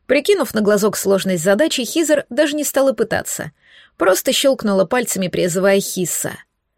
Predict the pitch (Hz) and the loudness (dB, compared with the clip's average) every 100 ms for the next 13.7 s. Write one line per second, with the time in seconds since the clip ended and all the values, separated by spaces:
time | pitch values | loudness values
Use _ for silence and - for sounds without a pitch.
0 | _ _ - 196 220 202 285 247 196 220 | _ _ -4 0 2 2 2 2 2 0
1 | 220 202 - 196 - - 214 196 190 185 | 2 -2 -2 -4 -2 0 0 0 0 -2
2 | 202 262 - 175 147 - - - - 269 | -2 -4 -2 -4 -4 -10 -20 -16 -2 0
3 | 285 403 392 - 175 - 285 285 240 208 | 0 0 0 0 0 0 0 0 -4 -4
4 | _ _ _ _ - 190 214 208 - 185 | _ _ _ _ -4 0 0 -2 -4 -4
5 | - 320 285 262 - 240 302 311 302 - | 0 0 2 -2 -2 -2 0 -2 -4 -4
6 | 185 - 180 185 170 175 180 190 180 175 | -6 -4 -4 -4 -4 -4 -4 -2 -2 -4
7 | 165 - - - _ _ _ _ _ _ | -6 -8 -10 -12 _ _ _ _ _ _
8 | _ _ _ _ _ - 220 285 302 339 | _ _ _ _ _ -4 0 0 0 0
9 | 339 208 165 - - _ _ _ _ _ | 2 2 -2 -6 -12 _ _ _ _ _
10 | - - 339 262 202 202 240 233 202 185 | -6 -2 0 0 0 0 0 2 2 2
11 | 202 202 294 285 185 180 - 196 254 220 | 2 2 0 0 -2 -2 -2 0 0 0
12 | 196 175 226 208 190 180 185 - 180 175 | 0 0 2 2 2 0 -4 -2 -2 0
13 | 175 175 294 247 190 165 | 0 2 0 0 -2 -4